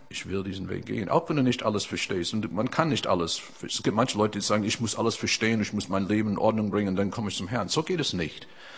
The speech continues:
Man kommt, wie wir sind. Und wir fallen.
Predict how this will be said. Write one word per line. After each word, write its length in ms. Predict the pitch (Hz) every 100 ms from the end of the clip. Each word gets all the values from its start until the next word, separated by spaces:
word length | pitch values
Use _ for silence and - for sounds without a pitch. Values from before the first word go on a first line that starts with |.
| -
Man 180 | 101 92
kommt, 420 | - 165 - - -
wie 240 | 104 131 127
wir 120 | 123
sind. 420 | - 135 131 - - - - - - - - - - - - - -
Und 300 | - - - - - - - - - - -
wir 140 | - 98
fallen. 380 | - 143 104